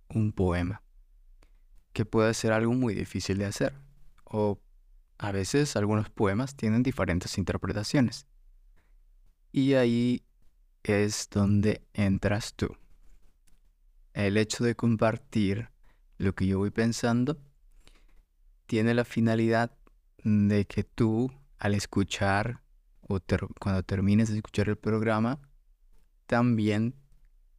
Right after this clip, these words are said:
compartas conmigo y con toda la audiencia qué es lo que pensaste o sentiste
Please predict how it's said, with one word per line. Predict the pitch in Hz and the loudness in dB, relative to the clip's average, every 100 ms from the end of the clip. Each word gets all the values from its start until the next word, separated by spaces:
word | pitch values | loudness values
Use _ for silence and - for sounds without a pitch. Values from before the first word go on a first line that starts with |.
| - | -4
compartas | 127 123 - 101 - 104 | 0 0 2 0 0 -6
conmigo | - 135 131 120 127 | 0 0 2 2 2
y | 131 | 0
con | 135 123 | 0 -2
toda | 127 113 107 | 0 0 2
la | 120 | 2
audiencia | 135 123 120 - 135 139 - - | 0 0 -2 -2 -2 -4 -8 -14
qué | - 107 98 | -4 -2 -2
es | 101 | -2
lo | 95 | -2
que | 87 101 | -2 -2
pensaste | 107 123 131 139 143 143 156 156 156 - - | 0 0 0 0 0 -2 0 0 -2 -8 -8
o | 107 98 | -2 0
sentiste | 113 110 110 120 120 - 139 | 2 0 2 0 -2 -2 -2